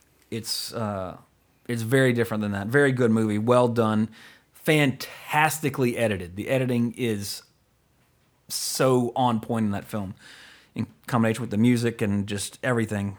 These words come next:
Fantastic. Highest possible recommendation. Definitely one of the best so far this year, in my opinion. Uh, also,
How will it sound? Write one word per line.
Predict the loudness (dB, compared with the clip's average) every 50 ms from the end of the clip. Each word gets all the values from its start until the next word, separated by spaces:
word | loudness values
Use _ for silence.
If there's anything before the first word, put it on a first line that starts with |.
| -6 -4
Fantastic. | -2 -2 0 0 0 0 0 -2 -6 0
Highest | 4 4 4 4 4 2
possible | 2 0 2 0 0
recommendation. | 2 0 0 0 0 0 0 -2 -2 2 4
Definitely | 4 4 6 4 4
one | 4
of | 4 2 2
the |
best | 2 0 0 0 0
so | 0 0
far | 0 0 0 0 0
this | -2 -4 -4 -4
year, | -4 -4 -6 -6 -10 -16 -20 -20 -20 -20 -12 _
in | 0 2
my | 2 4 2 2
opinion. | 0 0 0 2 2 2 0 -2 -4 -10 _ _ _ _ _ _ _ _ _ _ _ _ _ -4
Uh, | -2 -2 0 0
also, | 0 0 0 2 2 2 2 0